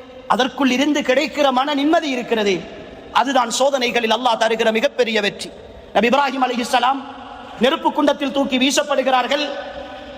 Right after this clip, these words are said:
என்னுடையதும் உங்களுடையதும் பார்வையில் அல்லாஹ்வுடைய உதவி வர வேண்டுமானால்,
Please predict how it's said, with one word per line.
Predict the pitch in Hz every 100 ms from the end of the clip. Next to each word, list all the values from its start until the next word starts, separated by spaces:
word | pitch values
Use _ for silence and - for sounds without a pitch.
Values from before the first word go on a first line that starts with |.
| - - - - - - -
என்னுடையதும் | 233 311 311 311 311 302
உங்களுடையதும் | 311 311 294 285 262
பார்வையில் | 262 302 277 294 311 - - - - - -
அல்லாஹ்வுடைய | 285 330 285 311 302
உதவி | 285 311 311
வர | 285 294
வேண்டுமானால், | 294 277 262 262 294 320